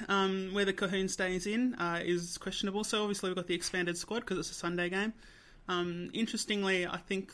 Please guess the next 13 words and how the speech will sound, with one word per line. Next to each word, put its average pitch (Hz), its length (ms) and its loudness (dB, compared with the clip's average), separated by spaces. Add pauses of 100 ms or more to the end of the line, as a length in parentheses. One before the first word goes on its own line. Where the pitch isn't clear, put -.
(140)
the, 175 120 0
the 170 200 0
inclusions 175 480 0
on 175 80 2
the 170 80 0
bench, - 400 -2 (120)
because 175 600 -2
it - 120 -10
makes 170 320 -2
fairly 185 440 -2
clear, 175 260 -2
I 165 80 0
think, - 400 -4